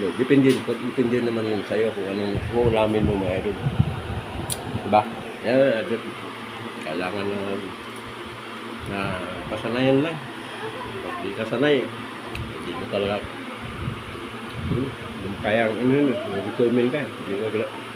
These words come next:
Kaya pag mga idol sanay, ah, okay lang. Alam na, idol.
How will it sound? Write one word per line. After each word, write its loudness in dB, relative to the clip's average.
Kaya 2
pag -4
mga 0
idol 0
sanay, -2
ah, -6
okay 6
lang. 2
Alam 4
na, 0
idol. 6